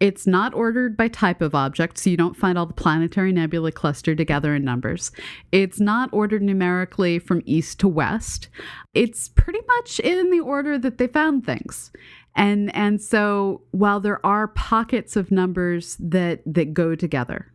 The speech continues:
uh, the Virgo cluster stands out rather nicely. The rest of it is just kind of random. So you, you just need to get yourself a map, and it's just like taking any tourist trip. You have to figure out what roads you're gonna take to get from one stop to the next.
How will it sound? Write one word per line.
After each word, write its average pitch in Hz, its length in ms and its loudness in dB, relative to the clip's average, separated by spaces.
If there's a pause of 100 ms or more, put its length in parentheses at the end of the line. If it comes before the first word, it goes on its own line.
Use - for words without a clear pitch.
(120)
uh, 151 220 0
the 156 120 0
Virgo 160 380 0
cluster 135 560 -4
stands 143 600 -2
out 147 360 -2 (120)
rather 156 300 -2
nicely. 160 680 -2 (560)
The 214 120 4
rest 233 280 -4
of 247 100 -2
it 233 120 0
is 226 160 -4
just 208 160 -6
kind 196 260 0
of 165 140 -4
random. 165 540 0 (160)
So 180 560 0
you, 170 320 -2
you 175 260 0
just 196 220 -4
need 277 160 2
to 240 80 -2
get 202 160 -2
yourself 180 400 -2
a - 20 2
map, 160 540 0
and 151 320 0 (680)
it's - 300 -2
just 220 260 -2
like 247 240 0
taking 220 460 -2
any 208 480 0
tourist 247 560 -2
trip. - 320 -4
You 156 100 0
have 165 200 -2
to 190 80 -4
figure 180 420 -2
out 175 240 0
what 165 240 -2
roads 175 320 -2
you're 180 80 0
gonna 175 220 -2
take 170 320 -4
to 180 80 -4
get 165 160 -2
from 180 220 0
one 165 200 0
stop - 380 -4
to - 140 -4
the 165 100 -6
next. - 580 -6